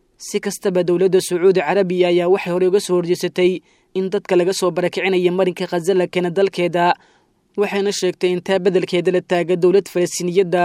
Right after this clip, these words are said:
ah. Benyamin Netanyahu, oo ah ra'iisul wasaaraha Yuhuudda, ahna mid si aad ah uga fogaatay naceebka dadka Falastiiniyiinta, ayaana wuxuu dhowaan sheegay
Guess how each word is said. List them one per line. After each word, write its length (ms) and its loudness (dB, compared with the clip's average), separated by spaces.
ah. 80 -2
Benyamin 540 0
Netanyahu, 640 2
oo 60 4
ah 60 0
ra'iisul 300 -2
wasaaraha 380 0
Yuhuudda, 580 -2
ahna 240 -2
mid 220 -4
si 140 -4
aad 200 0
ah 60 4
uga 180 2
fogaatay 520 -4
naceebka 420 -2
dadka 260 -4
Falastiiniyiinta, 720 -4
ayaana 280 0
wuxuu 260 0
dhowaan 360 0
sheegay 500 0